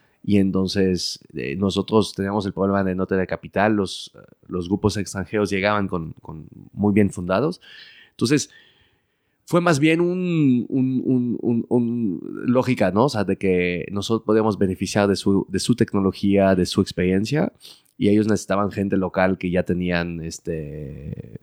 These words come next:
nosotros ya, ya éramos líderes en ese momento, y gracias a esto pudimos mantenernos líderes.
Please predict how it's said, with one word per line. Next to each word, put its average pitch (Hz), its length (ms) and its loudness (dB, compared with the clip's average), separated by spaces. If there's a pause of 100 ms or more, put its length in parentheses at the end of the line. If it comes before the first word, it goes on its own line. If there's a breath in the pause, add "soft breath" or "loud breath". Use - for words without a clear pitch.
nosotros 98 500 0
ya, 98 220 0
ya 101 260 0
éramos 104 300 0
líderes 104 500 0
en 101 140 -4
ese 107 160 -2
momento, 104 640 -2
y 101 120 0
gracias 101 360 -2
a 95 80 4
esto 98 240 0
pudimos 92 400 4
mantenernos 85 600 -4
líderes. - 420 -6